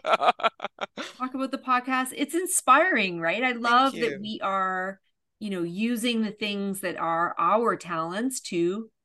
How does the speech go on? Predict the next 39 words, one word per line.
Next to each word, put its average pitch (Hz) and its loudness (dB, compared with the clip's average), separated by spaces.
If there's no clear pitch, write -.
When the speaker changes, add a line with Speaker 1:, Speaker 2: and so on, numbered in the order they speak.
Speaker 2:
inspire 196 2
someone 190 -4
else 156 -2
and 147 -4
Speaker 1:
That's 170 -4
right. 127 2
That's - -2
Speaker 2:
to, 120 -4
Speaker 1:
right. 117 0
Speaker 2:
to 202 -8
share. 190 0
I 208 4
think, 220 -2
I 214 -4
think 226 -4
it's 226 -6
partly, 190 -2
I 196 -4
think 190 -6
it's 190 -12
kind 190 -8
of 170 -8
two 214 -4
things. 160 -6
One 185 -2
is 170 -2
that 147 -6
you're 185 -4
sharing 190 0
your 170 -2
story 170 -2
as 180 -2
inspiration 165 -4
for, 160 0
like, 147 -6
what 196 -2
can 185 -6
you 175 -4
do 160 -2